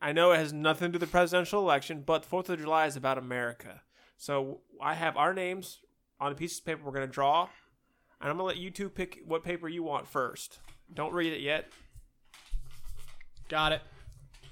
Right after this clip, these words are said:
Speaker 1: All right, open yours, Derek. You will be playing the role of
Speaker 2: <laughs> Do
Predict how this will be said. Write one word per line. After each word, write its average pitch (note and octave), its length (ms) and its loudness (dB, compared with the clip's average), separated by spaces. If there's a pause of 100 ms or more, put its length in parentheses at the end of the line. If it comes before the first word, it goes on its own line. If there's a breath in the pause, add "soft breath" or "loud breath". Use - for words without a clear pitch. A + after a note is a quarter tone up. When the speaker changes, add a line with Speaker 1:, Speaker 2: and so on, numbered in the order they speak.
(280 soft breath)
Speaker 1:
All C#3+ 60 -4
right, E3+ 140 2 (160)
open E3+ 260 0
yours, F#3 200 4
Derek. A3 420 4 (1400 soft breath)
You F3 180 2
will F#3 120 6
be E3 100 6
playing E3+ 320 2
the D#3+ 100 0
role D#3+ 280 8
of F3+ 380 6 (500)
Speaker 2:
<laughs> - 460 -20
Do A#3+ 160 0